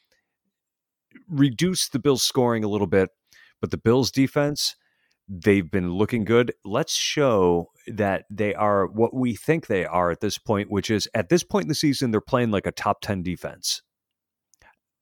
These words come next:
Are they going to get back the magic that they had last year? Are they gonna turn it on right here at the end of the season? I think that, I think they're ready for it, but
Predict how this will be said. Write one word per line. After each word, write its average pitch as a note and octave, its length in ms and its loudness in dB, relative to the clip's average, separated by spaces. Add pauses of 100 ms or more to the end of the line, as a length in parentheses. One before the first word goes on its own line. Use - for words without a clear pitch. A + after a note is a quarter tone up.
(160)
Are G#2 280 4
they A#2 140 2
going A2+ 360 0
to A#2 300 -2
get A#2 240 0
back A#2 240 -2
the A2 80 -2
magic A2+ 420 0
that A2+ 140 0
they F#2 100 -2
had G#2 520 -2 (120)
last A2 380 2
year? A#2 320 0 (320)
Are F#2 80 -8
they F2+ 80 -2
gonna F#2+ 160 -2
turn A#2 260 -4
it G#2 100 -2
on A2+ 220 2
right G#2+ 180 2
here A2+ 200 0
at - 60 -8
the G#2+ 100 0
end A2 100 0
of G#2 80 -4
the G2+ 60 -6
season? C#3+ 420 -2 (920)
I A2+ 60 -6
think - 280 -4
that, G2 240 2 (100)
I F2 80 -2
think - 160 -6
they're G#2+ 100 0
ready B2+ 180 4
for G2 300 2
it, D2 140 -10 (520)
but A2+ 280 6